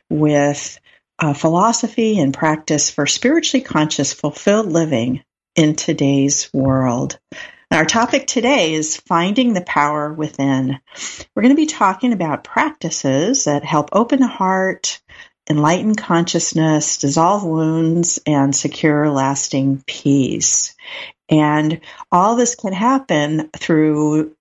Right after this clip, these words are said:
establishing a connection with the consciousness of unity. Um, we have a wonderful person to discuss this with today. James O'Day is an activist, mystic,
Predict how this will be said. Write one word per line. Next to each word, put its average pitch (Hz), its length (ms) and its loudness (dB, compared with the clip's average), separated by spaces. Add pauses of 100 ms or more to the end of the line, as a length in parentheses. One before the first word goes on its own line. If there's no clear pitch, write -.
(120)
establishing 226 540 0
a 311 40 -4
connection 156 920 0 (280)
with 156 540 2
the 143 80 0
consciousness 202 680 0
of 139 140 0
unity. 165 800 0 (540)
Um, 151 360 2 (400)
we 185 120 2
have 165 80 2
a 156 80 2
wonderful 202 420 0
person 262 440 0
to 156 360 2
discuss 165 400 -2
this 180 220 -2
with 180 120 -2
today. 202 440 2
James 175 500 0
O'Day 160 720 0
is - 180 -2
an 147 220 0
activist, 226 840 -2 (360)
mystic, 180 760 -2